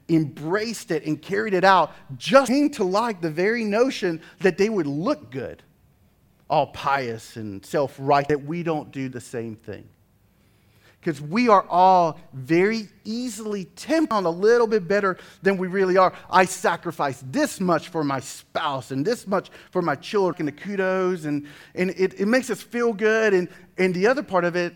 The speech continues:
is we don't want people to. A very good friend of mine, he's a pastor, he's a fellow church planter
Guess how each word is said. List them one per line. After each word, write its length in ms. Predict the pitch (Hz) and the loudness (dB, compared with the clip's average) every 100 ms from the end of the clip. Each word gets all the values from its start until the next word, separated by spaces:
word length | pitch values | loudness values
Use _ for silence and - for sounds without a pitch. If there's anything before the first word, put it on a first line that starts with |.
| - | -6
is 200 | 170 170 151 | -2 -2 -2
we 120 | 196 | 0
don't 220 | 202 202 | 0 0
want 220 | 196 196 | -4 -6
people 260 | 220 202 180 | -10 -6 -6
to. 160 | - | -6
A 960 | - _ _ _ _ _ _ _ _ - 113 117 | -10 _ _ _ _ _ _ _ _ -20 -20 -2
very 300 | 170 185 180 | 2 2 0
good 200 | 156 156 | -4 -8
friend 220 | - 143 | -6 -6
of 80 | 123 | -4
mine, 240 | 107 101 101 | -8 -12 -14
he's 120 | 131 123 | -12 -12
a 40 | |
pastor, 500 | - 160 147 - 117 | -12 -2 -2 -2 -14
he's 220 | 151 156 | -10 -6
a 40 | 139 | -6
fellow 400 | - 190 202 180 | -2 0 2 0
church 460 | - - 180 - | -4 -8 -8 -8
planter 440 | - 156 143 - | -10 -8 -8 -10